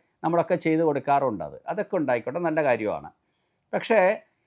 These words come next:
ഇവിടെ ചെയ്യുന്ന സമയത്ത് ചിലർ ചോദിക്കും, "സ്വർണ്ണമോതിരം കെട്ടണ്ടേ? മോതിരം വേണ്ട?" എന്തിനാ ഈ മോതിരം വേണമെന്ന് യാതൊരു നിർബന്ധമൊന്നുമില്ല. തീർത്ഥം കൊടുക്കുക തുളസി തീർത്ഥാണ്. അവിടെ തുളസിയേ വേണ്ടൂ. അതിൽ നമ്മൾ ഈ അക്ഷത ഇട്ടിട്ടാണ്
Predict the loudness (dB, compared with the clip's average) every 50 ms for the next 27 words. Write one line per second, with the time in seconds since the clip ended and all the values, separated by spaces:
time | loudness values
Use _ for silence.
0 | _ _ -6 -4 -4 -2 -2 -2 0 0 0 0 -2 -4 -4 -2 -2 -2 -2 -2
1 | -2 -4 -4 -4 -4 -2 0 2 2 2 4 4 2 2 2 0 -2 -4 -2 0
2 | 0 0 0 2 2 4 4 4 4 4 2 0 0 -2 -4 -4 -4 -6 -4 -4
3 | -4 -4 -4 -6 -10 _ -6 -2 0 0 2 2 0 0 0 -2 -4 -4 -6 -6
4 | -6 -6 -6 -4 -2 -2 -2 -2 -2 -2 -4 -4 -2 -2 -2 -2 -2 0 0 0
5 | -2 -4 -4 -2 -4 -4 -2 -4 -6 -6 -6 -8 -8 -10 -12 -14 -16 _ _ _
6 | _ _ -2 2 2 2 2 2 0 2 2 2 2 2 2 2 2 0 -2 -2
7 | -2 -2 -2 -4 -4 -6 -6 -6 -6 -6 -8 -6 -4 -4 -4 -6 -8 -16 _ _
8 | _ _ _ _ _ _ _ _ _ _ _ -2 0 0 0 0 0 0 0 -2
9 | -2 -2 0 0 2 2 2 0 -2 -4 -8 -14 -18 _ _ _ _ _ _ _
10 | _ _ _ _ _ _ -2 0 0 2 2 2 2 2 0 0 0 2 4 4
11 | 2 2 -2 -4 -4 -2 -2 -2 -4 -6 -4 -2 0 2 2 0 0 -2 -4 -2
12 | 0 0 0 0 -2 -4 -8